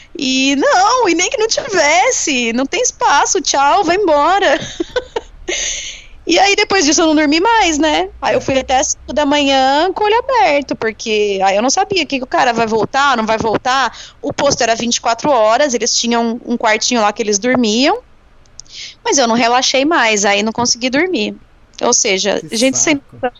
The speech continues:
Speaker 1: em tudo que é lado, né? E aí,
Speaker 2: Uhum.
Speaker 1: no, sei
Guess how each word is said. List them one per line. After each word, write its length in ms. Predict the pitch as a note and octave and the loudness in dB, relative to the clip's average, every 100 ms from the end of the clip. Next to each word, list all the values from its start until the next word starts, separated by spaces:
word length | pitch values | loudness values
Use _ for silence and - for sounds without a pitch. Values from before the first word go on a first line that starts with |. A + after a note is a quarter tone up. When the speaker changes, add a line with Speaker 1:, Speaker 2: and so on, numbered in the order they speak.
| - F#4+ - - - - - - - | -20 -20 -20 -20 -20 -20 -20 -20 -4
Speaker 1:
em 140 | C4 | -2
tudo 220 | B3+ D4 | 0 0
que 100 | D4 | 2
é 60 | G4 | 4
lado, 420 | F#4 A3 G3+ G#3 | 4 4 4 2
né? 340 | G3+ G#3+ B3+ C4 - - | 2 2 0 -4 -12 -6
E 140 | B3+ | 0
aí, 260 | C#4 F4+ A4+ | 2 2 2
Speaker 2:
Uhum. 60 | |
Speaker 1:
no, 260 | G#4+ F4+ D4 - | 2 0 -2 -6
sei 180 | - | -8